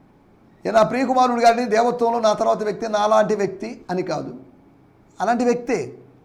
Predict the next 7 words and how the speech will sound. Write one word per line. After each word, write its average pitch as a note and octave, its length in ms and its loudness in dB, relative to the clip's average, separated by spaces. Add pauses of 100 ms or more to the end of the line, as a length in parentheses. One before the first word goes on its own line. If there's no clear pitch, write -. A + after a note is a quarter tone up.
(800)
కానీ F3+ 480 -6 (840)
వాళ్ళకి E3+ 400 0
అర్థం G#3 260 2
కావడానికి E3 380 0
కుమారుడు D3+ 720 -6
అని C3 120 -8
చెప్పాడు." B2+ 440 -18